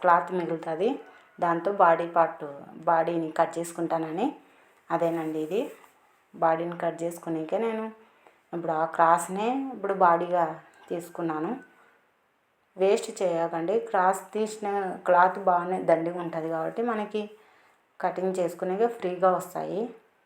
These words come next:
ఏదో ఎక్కువ లావు సైజ్ అయినా కూడా క్రాస్ తీస్-, క్రాస్ తీసుకుంటే సూపర్గా క్లాత్ మిగులుతుందండి. ఇది వచ్చేసి కొంగు జాయింట్ పడకుండా ఉండాలని సపరేట్ సపరేట్ సింగిల్ హ్యాండ్ అండి అది. అక్కడ సింగిల్ హ్యాండ్ వచ్చేసి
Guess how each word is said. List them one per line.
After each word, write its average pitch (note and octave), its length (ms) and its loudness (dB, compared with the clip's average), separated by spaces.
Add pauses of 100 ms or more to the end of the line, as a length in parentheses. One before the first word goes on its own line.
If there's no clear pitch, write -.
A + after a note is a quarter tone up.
(160)
ఏదో F#3+ 400 6
ఎక్కువ G#3+ 400 4
లావు F3+ 280 6
సైజ్ F#3+ 300 2
అయినా G3+ 280 2
కూడా A3+ 240 2
క్రాస్ G3 380 4
తీస్-, G#3+ 340 -6 (500)
క్రాస్ G3 320 10
తీసుకుంటే G#3+ 400 -6
సూపర్గా F3+ 760 -2 (400)
క్లాత్ F3+ 320 6
మిగులుతుందండి. E3+ 760 -2 (540)
ఇది F#3+ 160 6
వచ్చేసి G3+ 400 2
కొంగు F#3+ 540 -2 (680)
జాయింట్ F3+ 400 2
పడకుండా F#3 420 4
ఉండాలని F3 600 -4 (340)
సపరేట్ F3+ 360 -2
సపరేట్ F3 460 -2
సింగిల్ F3+ 300 -2
హ్యాండ్ F3+ 300 0
అండి D#3+ 200 0
అది. E3+ 340 -4 (1200)
అక్కడ E3 540 2
సింగిల్ E3+ 260 -2
హ్యాండ్ F3 260 -6
వచ్చేసి E3+ 520 -6